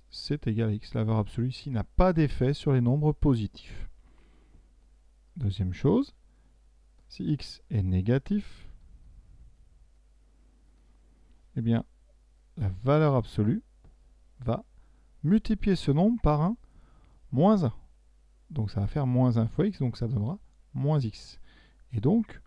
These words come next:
eh bien, moins x, c'est positif, puisque x est négatif, moins x sera positif. Donc on pourrait résumer en disant que la valeur absolue, c'est l'opération, hein, qui rend positif. Si vous l'êtes déjà, tant mieux. Si vous ne l'êtes pas,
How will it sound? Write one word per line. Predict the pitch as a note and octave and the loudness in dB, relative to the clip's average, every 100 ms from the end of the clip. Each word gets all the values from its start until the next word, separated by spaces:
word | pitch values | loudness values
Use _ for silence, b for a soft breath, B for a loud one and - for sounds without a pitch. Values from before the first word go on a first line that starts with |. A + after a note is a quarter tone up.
| - _ - - | -20 _ -14 -8
eh | |
bien, | G#2 B2+ | 0 0
moins | E3+ D3 C3+ | 2 4 4
x, | A#2 C3+ - - - - | 4 0 -6 -16 -20 -20
c'est | - - | -4 -2
positif, | A3+ A3+ A3+ A#3+ G3 | 2 2 2 0 -2
puisque | - D3 - | -2 -4 0
x | D#3+ D3+ - | 0 0 -2
est | |
négatif, | C3 B2 A#2 - G3 - | 0 2 0 0 -4 -4
moins | D#3 B2+ | -2 0
x | A2 D3 - - | 0 -4 -12 -18
sera | - D3 | -10 -8
positif. | - C3+ A2+ - - - b b b b - | -4 -2 -4 -8 -18 -20 b b b b -4
Donc | C3 A2+ | -2 2
on | F3 | 2
pourrait | - A3+ E3+ | 2 4 6
résumer | C#3+ C3+ B2+ E3 | 6 4 4 4
en | E3+ | 2
disant | C3+ C#3 | 2 0
que | - | 4
la | A#2+ | 2
valeur | G#2+ C#3 D#3+ E3 C#3+ | 6 6 8 8 6
absolue, | B2 - A2+ D3+ | 4 2 2 0
c'est | - | 2
l'opération, | C3+ C#3+ - B2+ A2 - C3 D#3 b b b b b b - | 4 4 2 0 0 0 -4 -4 b b b b b b -14
hein, | A#2+ F3+ b b - | -12 -12 b b -8
qui | D3 | 0
rend | C3+ G#2 D3+ | 2 4 4
positif. | E3 E3 D3+ C#3 A2 - - | 6 4 2 0 -4 -6 -10
Si | - F#3+ | -2 2
vous | G3 | 6
l'êtes | F#3 D#3 | 6 6
déjà, | D#3 C#3 B2+ A#2+ _ _ - | 6 6 6 2 _ _ 0
tant | A#2+ | 2
mieux. | A2 A2+ D3 | 4 4 2
Si | - E3+ | -2 0
vous | D3+ | 2
ne | C3 | 4
l'êtes | A2+ - | 4 4
pas, | A#2 A#2 | 2 2